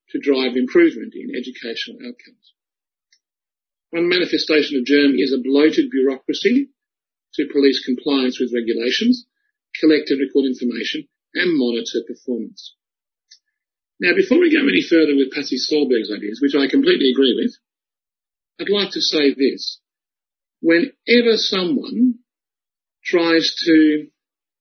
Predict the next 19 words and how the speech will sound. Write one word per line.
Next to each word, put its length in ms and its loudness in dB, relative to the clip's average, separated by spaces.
get 180 4
accountability 1300 0
by 140 0
introducing 1000 0
competition, 960 -4
you've 280 4
lost 220 0
the 80 -6
game. 320 -6
If 140 0
ever 320 2
you 340 2
want 300 -2
a 140 -12
child 540 -2
to 120 -2
succeed 640 0
at 140 -2
something 560 -14